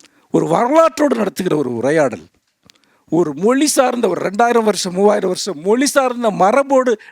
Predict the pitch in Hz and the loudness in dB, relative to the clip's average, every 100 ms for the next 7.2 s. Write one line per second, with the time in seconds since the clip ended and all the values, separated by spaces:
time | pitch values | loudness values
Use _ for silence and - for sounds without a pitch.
0 | - 196 202 226 202 175 143 120 147 156 | -6 -4 -2 -4 -4 -2 -2 -2 0 0
1 | 107 80 - _ _ _ _ _ _ _ | -2 -10 -20 _ _ _ _ _ _ _
2 | _ _ _ _ _ _ _ - 190 220 | _ _ _ _ _ _ _ -4 -2 2
3 | 277 330 262 262 311 311 285 254 262 233 | 2 2 0 2 2 4 2 0 0 2
4 | 233 240 240 196 226 269 277 262 262 269 | 4 4 2 0 0 2 2 2 4 4
5 | 220 226 208 185 143 131 - 131 - _ | 4 2 0 -4 -4 -6 -8 -14 -20 _
6 | _ _ _ _ _ _ _ - 190 277 | _ _ _ _ _ _ _ -2 0 2
7 | 349 269 | 0 0